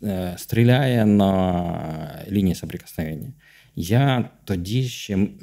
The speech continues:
десь в вісімнадцятому році, е, брав інтерв'ю, розмовляв з Ходаковським. І він казав, що,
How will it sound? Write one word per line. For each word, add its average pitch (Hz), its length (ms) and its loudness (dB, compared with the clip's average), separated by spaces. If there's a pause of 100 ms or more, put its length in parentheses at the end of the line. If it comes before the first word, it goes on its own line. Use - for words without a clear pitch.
(320)
десь - 300 -4
в 95 40 -6
вісімнадцятому 95 800 -2
році, 104 500 0 (640)
е, 80 160 -6
брав 110 460 0
інтерв'ю, 104 720 0 (1000)
розмовляв 95 760 0
з - 40 -12
Ходаковським. - 640 -10 (540)
І - 80 -4
він 95 180 2
казав, 95 400 0
що, 92 380 -6